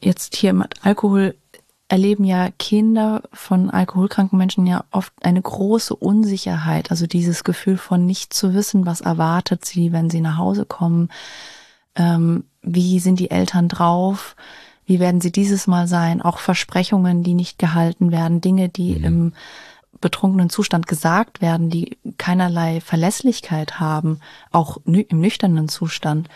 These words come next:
Speaker 1: Und ich glaube, das setzt schon ein tiefes Misstrauen in einen Menschen, in was, was überhaupt eigentlich wahr ist, was nicht, an was kann man glauben. Also ich glaube, das ist,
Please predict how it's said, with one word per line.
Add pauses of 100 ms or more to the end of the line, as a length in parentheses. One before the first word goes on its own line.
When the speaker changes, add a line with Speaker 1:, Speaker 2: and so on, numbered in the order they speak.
(480)
Speaker 1:
Und
ich
glaube,
das
setzt
schon
ein
tiefes
Misstrauen (100)
in
einen
Menschen,
in (160)
was, (560)
was
überhaupt
eigentlich
wahr
ist,
was
nicht,
an
was
kann
man
glauben. (420)
Also
ich
glaube,
das
ist,